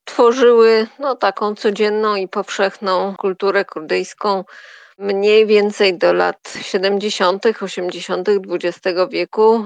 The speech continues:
kiedy na tereny Kurdystanu, na tych terenach rozgościł się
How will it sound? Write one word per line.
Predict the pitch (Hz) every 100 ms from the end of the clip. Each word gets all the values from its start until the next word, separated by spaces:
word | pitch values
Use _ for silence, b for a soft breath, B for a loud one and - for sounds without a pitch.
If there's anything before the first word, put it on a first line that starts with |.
| 208
kiedy | - 214 196 185 202 196 196 -
na | 175 175 180 175
tereny | - 214 190 185 196
Kurdystanu, | - 185 165 170 - - 190 196 185
na | 123 190
tych | - 185
terenach | - 175 175 185
rozgościł | 208 190 190 185 - 190 185
się | - 196